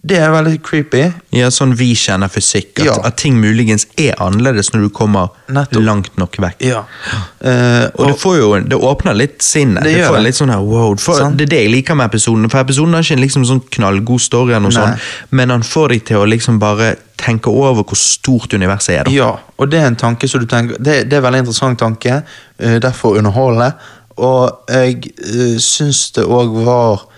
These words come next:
Speaker 1: ja, det var en veldig underholdende episode, så jeg har gitt den ni av ti.
Speaker 2: Oh, shit.
Speaker 1: Jeg, jeg var, jeg var virkelig, og dette var andre episoden, og jeg tenkte bare,
Speaker 2: Ja, andre
Speaker 1: wow.
Speaker 2: episoden vi så.
Speaker 1: Ja, vi så.
Speaker 2: Mm.
Speaker 1: Og jeg bare tenkte, wow,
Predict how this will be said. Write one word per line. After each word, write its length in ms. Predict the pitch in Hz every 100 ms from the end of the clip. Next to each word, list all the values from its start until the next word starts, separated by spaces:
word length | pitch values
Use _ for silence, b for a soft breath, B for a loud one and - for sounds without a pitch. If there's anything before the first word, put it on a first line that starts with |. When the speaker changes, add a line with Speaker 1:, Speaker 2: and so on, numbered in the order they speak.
| b b -
Speaker 1:
ja, 220 | 123 113 - - - -
det 120 | 104
var 140 | 98 95 - - _ _ -
en 240 | 120 156
veldig 280 | 180 185 190
underholdende 420 | 151 131 143 123
episode, 500 | 110 - 127 120 117 B B B
så 120 | - 190
jeg 100 | 135
har 80 |
gitt 140 | 165 180
den 160 | 147 139
ni 140 | 120
av 80 | 120
ti. 200 | - - _ B B B B -
Speaker 2:
Oh, 240 | - 208 147
shit. 400 | - 180 135 -
Speaker 1:
Jeg, 160 | 175 135 - -
jeg 120 | 151
var, 420 | 123 113 113 101 -
jeg 80 | 139
var 120 | 117
virkelig, 440 | 107 110 - 80 71
og 80 | 147
dette 140 | 165
var 80 | -
andre 200 | 117 139
episoden, 540 | 151 123 113 120 160 160 - -
og 80 | 147
jeg 100 | 135
tenkte 300 | 123 131 131
bare, 500 | 117 117 110 117 113
Speaker 2:
Ja, 140 | 135
andre 180 | 131 131
Speaker 1:
wow. 60 | 123
Speaker 2:
episoden 260 | 113 113 113
vi 140 | 107
så. 220 | 98 85 90
Speaker 1:
Ja, 140 | 135
vi 140 | 113 120
så. 140 | 117 101
Speaker 2:
Mm. 200 | 92 104 -
Speaker 1:
Og 60 | -
jeg 120 | 139
bare 120 | 123
tenkte, 360 | 120 120 - 120
wow, 380 | 104 117 156